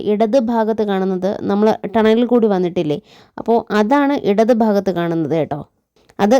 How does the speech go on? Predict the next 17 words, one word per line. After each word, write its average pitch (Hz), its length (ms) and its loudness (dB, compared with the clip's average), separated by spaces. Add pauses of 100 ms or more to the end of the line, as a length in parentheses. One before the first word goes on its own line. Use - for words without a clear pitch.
കണ്ടു 240 340 2
കഴിഞ്ഞത് 247 440 0
കൊണ്ടാണ് 233 460 0
ഇടത് 240 260 2
ഭാഗത്തുള്ളത് 220 540 0
കാണിക്കാതിരിക്കുന്നത്. 170 920 -2 (300)
അങ്ങനെ 254 400 4
ഞങ്ങൾ 202 380 2
മീനുകളൊക്കെ 190 760 0 (140)
കണ്ട് 180 320 0
കണ്ട് 156 440 -4
നടന്ന് 185 440 0
നടന്ന് 165 320 -4
വന്നെത്തി 170 560 -2
നിൽക്കുന്നത് 190 720 0 (680)
മത്സ്യകന്യകയുടെ 214 1120 2
മുന്നിലാണ്. 196 640 2